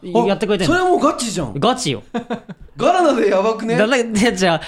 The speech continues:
Speaker 1: 俺、俺はガラナ飲んだことない、あんまり。
Speaker 2: 俺も知らない、全く。
Speaker 1: ちょっとガラナも今度飲んでみようかなと思って。
Speaker 2: そう、ガラナ飲んでマジ良かったらさ、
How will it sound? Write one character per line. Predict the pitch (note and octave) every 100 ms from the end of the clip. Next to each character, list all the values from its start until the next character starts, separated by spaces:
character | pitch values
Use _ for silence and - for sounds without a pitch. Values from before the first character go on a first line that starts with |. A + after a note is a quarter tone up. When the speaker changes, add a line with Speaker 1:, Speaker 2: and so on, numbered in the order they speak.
| -
Speaker 1:
俺、 | B3+ E4+ E4 C#4
俺 | D4+ F4
は | F4+ A#3
ガ | E3 D4
ラ | C#4
ナ | F#3 D#3+
飲 | F3 F#3 C4
ん |
だ | A3
こ | C#3+
と | D3
な |
い、 | A#2+
あ |
ん | B2+
ま | A#2+
り。 | A2 - -
Speaker 2:
俺 | F#3+ A3+
も | G#3
知 | F3
ら | G3
な | F3+
い、 |
全 | D3
く。 | C#3 A2
Speaker 1:
ち | E4
ょ |
っ |
と | A3
ガ | F#3+ A#3+
ラ | G#3+
ナ |
も | D#3+
今 | F#3
度 | D#3
飲 | F#3
ん |
で | F3+
み | G3
よ |
う |
か | F3
な | A#2+
と | G#2
思 | A2
っ | A2+
て。 | A2
Speaker 2:
そ | A3+
う、 |
ガ | G#3+
ラ | F4
ナ | D#4
飲 | C#4
ん |
で | A3+
マ | B3+
ジ | G#3
良 | A#3
か | B3
っ | A#3
た | C#3+
ら |
さ、 | A#2+